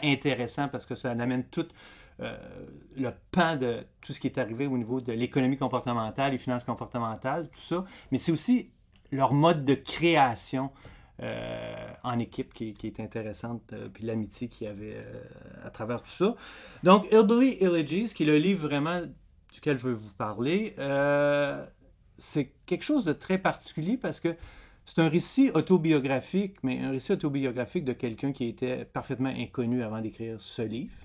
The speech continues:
Euh, c'était sur la liste, euh, des best-sellers du New York Times. Euh, ce qui est assez extraordinaire de ce livre-là, c'est que ça va sur, ça touche à plusieurs, plusieurs volets. Euh, entre autres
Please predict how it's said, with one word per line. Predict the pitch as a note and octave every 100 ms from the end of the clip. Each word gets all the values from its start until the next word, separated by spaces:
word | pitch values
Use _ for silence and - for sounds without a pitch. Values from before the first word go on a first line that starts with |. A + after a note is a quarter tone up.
| - - - - - - B2+
Euh, | B2+ B2+ B2+ A#2+ G#2
c'était | - D#3+ C#3+ E3+
sur | D#3+ - C#3
la | C3+ A#2+
liste, | B2 C3 B2 -
euh, | A#2+ A#2 A#2 A#2
des | A2+
best-sellers | A2 A2+ G#2+ - A2+ A#2+ A2
du | A2+
New | A2+ A2+
York | A2 F#2
Times. | A#2+ B2+ D3+ D3 - - - - B2+
Euh, | B2+ B2+ B2+
ce | -
qui | -
est | C3+
assez | F3+ D4
extraordinaire | B3 - D#3 B2 D#3+ E3+
de | B2
ce | - -
livre-là, | C3 C3 C#3 B2+ A#2 D3 E3+
c'est | F#3 C#3+
que | B2 C#3+ C3+ C3 C3
ça | - D3+ B2+
va | A#2+ D#3 F#3+
sur, | F#3+ D3 D3 C#3
ça | - -
touche | C4 B3
à | D3
plusieurs, | - D3+ D3+ E3
plusieurs | C#3 D#3 D3
volets. | A#2 C3+ B2+ C3+ E3+ G3 - - - - -
Euh, | C3 C3 C3+ C3 -
entre | D3+ D3+ C#3
autres | F3 G#3